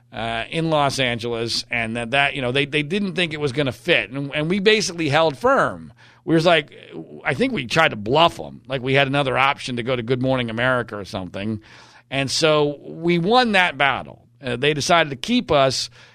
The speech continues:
at the seven thirty slot, uh, on the Today Show, me and Matt Lauer. But then later on, we got a call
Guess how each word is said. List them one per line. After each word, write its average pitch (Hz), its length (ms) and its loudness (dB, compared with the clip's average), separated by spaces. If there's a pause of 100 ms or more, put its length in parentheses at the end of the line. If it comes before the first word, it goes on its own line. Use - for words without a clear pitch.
at 131 140 -4
the 139 60 -2
seven 165 320 2
thirty 143 220 2
slot, 120 460 0 (220)
uh, 120 380 -2
on 123 420 0
the 120 80 -4
Today 165 300 2
Show, 117 480 -2
me 131 220 -2
and 139 100 -2
Matt 123 220 -2
Lauer. 131 360 0
But 131 200 -2
then 208 460 2 (360)
later 202 480 2
on, 175 680 4 (120)
we 160 140 -4
got 190 160 2
a - 40 -4
call 185 800 4